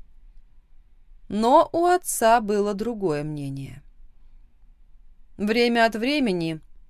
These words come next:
он появлялся на горизонте. Вот как с этой недавней идеей подбить меня на общение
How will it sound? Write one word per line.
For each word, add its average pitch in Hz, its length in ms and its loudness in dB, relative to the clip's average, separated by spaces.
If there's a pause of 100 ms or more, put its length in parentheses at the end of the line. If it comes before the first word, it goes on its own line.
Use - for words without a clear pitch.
(360)
он 190 240 2
появлялся 202 760 0
на 165 140 -6
горизонте. 170 840 -8 (1040)
Вот 320 300 2
как 285 240 0
с - 80 -4
этой 262 380 -2
недавней 226 680 2 (140)
идеей 185 680 -4 (500)
подбить 208 640 0
меня 240 400 0
на 170 200 -2
общение 202 800 -4